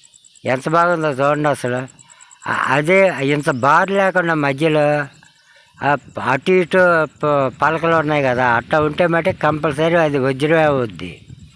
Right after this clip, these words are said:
మూడు పలకలు ఉండాలి, అది వజ్రం, కంపల్సరీ వజ్రం అవుద్ది. ఇదేమో మధ్యలో బార్ ఉంది. ఈ మధ్యన నాకు ఒక సబ్స్క్రైబర్ కూడా పంపించాడు ఇట్లాంటి రాయి, సేమ్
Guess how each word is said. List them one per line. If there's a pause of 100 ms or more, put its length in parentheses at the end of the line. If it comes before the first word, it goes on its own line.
(420)
మూడు
పలకలు
ఉండాలి, (1300)
అది
వజ్రం,
కంపల్సరీ
వజ్రం
అవుద్ది. (560)
ఇదేమో
మధ్యలో
బార్
ఉంది. (1120)
ఈ
మధ్యన
నాకు
ఒక
సబ్స్క్రైబర్
కూడా
పంపించాడు
ఇట్లాంటి
రాయి,
సేమ్